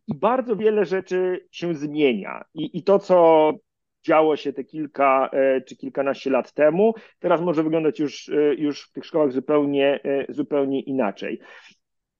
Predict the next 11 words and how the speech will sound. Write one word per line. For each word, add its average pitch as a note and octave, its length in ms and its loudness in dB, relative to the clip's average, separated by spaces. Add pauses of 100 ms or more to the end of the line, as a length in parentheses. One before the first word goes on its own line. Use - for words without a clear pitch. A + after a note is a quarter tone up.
(180)
I E3 60 -4
teraz B3 260 2
mam D#4 180 2
pytanie, G#3+ 720 2
e, F3+ 300 4
do E3+ 120 4
ciebie, A2 420 -4
bo, D3+ 400 2
e, E3 280 0
no, - 220 -6
taką, F#3+ 520 0